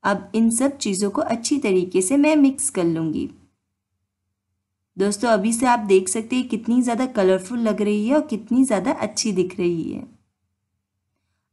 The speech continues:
अब हम इसमें कुछ बेसिक मसाले डालेंगे। तो सबसे पहले मैं इसमें नमक डाल देती हूँ। नमक आप अपने स्वाद के अनुसार डाल सकते हैं। आधा चम्मच हम इसमें डाल देंगे गरम मसाला पाउडर।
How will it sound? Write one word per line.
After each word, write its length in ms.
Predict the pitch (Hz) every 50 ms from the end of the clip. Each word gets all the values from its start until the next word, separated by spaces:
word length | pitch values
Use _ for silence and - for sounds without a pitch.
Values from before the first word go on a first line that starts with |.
| _ -
अब 100 | 202 196
हम 180 | 233 254 269
इसमें 280 | 277 269 277 - 285 285
कुछ 220 | 294 302 294 -
बेसिक 360 | 214 196 185 185 - - 233 233
मसाले 420 | 220 220 - 190 170 165 170 185
डालेंगे। 520 | 190 208 202 202 202 202 202 214 269 339 381 370 - - - _ _ -
तो 60 | 233
सबसे 300 | 226 240 226 - - 285
पहले 240 | 285 285 269 262 269
मैं 120 | 269 285 277
इसमें 240 | 269 269 - 294 277
नमक 320 | 233 202 185 180 196 202
डाल 220 | 196 214 208 202
देती 240 | 196 208 208 208 254
हूँ। 80 | 262 254
नमक 360 | 226 202 180 180 190 196 202
आप 100 | 208 208 214
अपने 220 | 202 202 208 220
स्वाद 380 | 226 - 247 220 185 175 - - -
के 60 | 196
अनुसार 340 | 196 196 196 196 - 214 214
डाल 260 | 202 190 180 180 185
सकते 320 | - 208 196 - - 220 220
हैं। 220 | 214 247 320 403 415 - - - - _ _ _ _ _ _ -
आधा 260 | 185 180 180 233 254
चम्मच 400 | 254 - 277 254 254 269 262 -
हम 100 | 269 262 262
इसमें 240 | 254 - - 262 226
डाल 180 | 233 226 220
देंगे 280 | 208 226 233 233 233 247
गरम 300 | 226 - 196 180 175 175
मसाला 420 | 180 190 185 - 208 196 196 208 220
पाउडर। 500 | 220 - 220 214 208 202 269 330 381 403